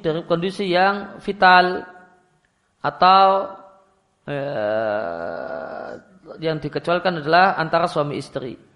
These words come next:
Adapun buka-buka aurat di selain dua kondisi ini adalah haram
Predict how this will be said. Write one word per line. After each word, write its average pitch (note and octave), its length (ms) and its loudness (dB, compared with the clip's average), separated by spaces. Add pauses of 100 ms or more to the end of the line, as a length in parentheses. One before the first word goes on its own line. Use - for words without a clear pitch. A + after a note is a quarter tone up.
(1500)
Adapun A3 320 0
buka-buka E3+ 480 0
aurat F#3 380 4
di D#3+ 100 -6
selain D#3+ 560 2
dua F3+ 160 2
kondisi D#3 400 -4
ini F3+ 80 -4
adalah D3+ 300 -2
haram F3 380 4